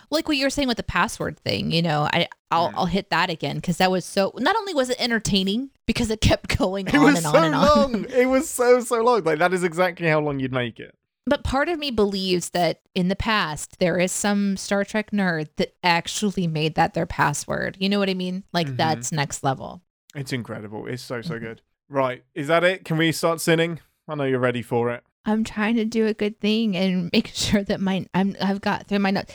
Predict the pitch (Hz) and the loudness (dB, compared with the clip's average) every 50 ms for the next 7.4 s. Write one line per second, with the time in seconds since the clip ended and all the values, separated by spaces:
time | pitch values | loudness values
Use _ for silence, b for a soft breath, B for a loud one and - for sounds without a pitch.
0 | B B 247 277 294 349 285 285 - - 277 254 - 277 277 214 220 220 240 254 | B B 0 2 2 0 0 -2 0 0 -2 0 0 -2 -2 0 0 -2 -2 -2
1 | - - 285 - _ - - 302 285 240 233 247 247 240 226 214 196 - _ - | -2 -4 -6 -8 _ -2 0 0 0 0 0 -2 0 0 -2 -2 -4 -6 _ -18
2 | - - - _ _ _ _ _ - - 151 135 175 240 240 233 - - 240 202 | -16 -16 -16 _ _ _ _ _ -10 -8 -2 2 4 4 2 2 2 2 2 2
3 | - - - - 269 269 277 302 302 285 254 - - - 262 254 247 254 208 180 | 0 -2 0 2 4 6 6 6 4 4 4 2 2 0 4 6 6 6 6 6
4 | 139 147 135 113 110 110 - _ _ _ _ - - 302 294 277 269 233 254 262 | 4 2 0 0 -2 -10 -18 _ _ _ _ -4 -2 0 0 0 0 0 0 0
5 | 294 - - 247 233 254 - 294 247 277 320 - - 262 - 151 131 131 131 147 | 0 0 0 -2 -2 -2 -2 -2 -2 -2 -2 -6 -10 -14 -6 -2 0 0 0 0
6 | - _ _ - - 302 269 269 269 - 339 330 330 349 359 - _ _ _ _ | -6 _ _ -4 -2 0 0 -2 -2 -4 -4 -4 -4 -4 -8 -14 _ _ _ _
7 | - 143 139 135 139 151 175 | -4 0 0 2 2 0 -2